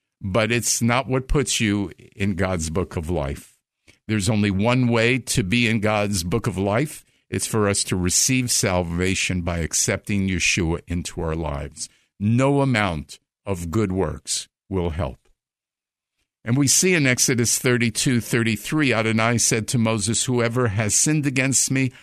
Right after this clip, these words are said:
I will blot out of my book." And in Ecclesiastes seven twenty, we know that all have sinned. And we see that Yeshua is the atonement for all our sin if we come to him. We see in Revelation twenty fifteen,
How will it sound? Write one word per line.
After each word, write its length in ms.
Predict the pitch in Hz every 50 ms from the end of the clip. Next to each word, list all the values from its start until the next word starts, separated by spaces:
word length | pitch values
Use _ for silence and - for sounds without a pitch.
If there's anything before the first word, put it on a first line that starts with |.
| _ _ _ _
I 220 | - 104 107 117 120
will 200 | 110 95 90 82
blot 480 | 78 73 - 98 104 107 110 110 - -
out 320 | - 90 87 87 82 78 -
of 240 | - - 76 76 82
my 180 | 85 80 80 78
book." 420 | 69 65 82 71 - - _ _ _ _ _ _ _ _ _ _ _ _ _ _ _ _ _ _ _
And 260 | - 92 95 95 92
in 260 | 92 92 92 92 104 98
Ecclesiastes 920 | 92 - - - 135 123 107 95 110 113 107 107 110 - - 127 107 -
seven 340 | - - 127 110 101 113 110
twenty, 380 | - - - 147 160 151 147 120
we 180 | 107 104 107
know 200 | 107 107 107 110
that 180 | 101 98 104 95
all 220 | 95 104 127 147
have 160 | 123 80 69 -
sinned. 480 | - - 92 76 65 64 - - - _ _ _ _ _ _ _ _ _ _ _ _ _ _ _ _ _
And 220 | - 90 95 101
we 140 | 98 101 104
see 400 | 95 - - - 156 156 127 117
that 340 | 104 98 101 104 101 90 -
Yeshua 680 | - - - 110 104 107 113 - - - 165 156 123 107
is 320 | 101 - 104 104 104 92 85
the 140 | 104 107 101
atonement 500 | 95 - - 151 165 180 165 147 135 -
for 320 | - - 113 98 95 85
all 300 | - 92 90 90 90 85
our 160 | 80 80 82
sin 420 | - - - 95 85 80 80 80 - - _ _ _
if 180 | - 101 - -
we 120 | 113 101
come 320 | - - - 120 101 95 87
to 180 | - - 110
him. 240 | 95 104 107 107 95
We 120 | 92 95 90
see 340 | - - - 127 123 117
in 220 | 110 107 107 104 101
Revelation 680 | 107 107 98 107 104 101 101 101 98 - - 107 95
twenty 340 | 90 - - 110 101 98 98
fifteen, 640 | 95 - - 95 - - - - - 143 123 110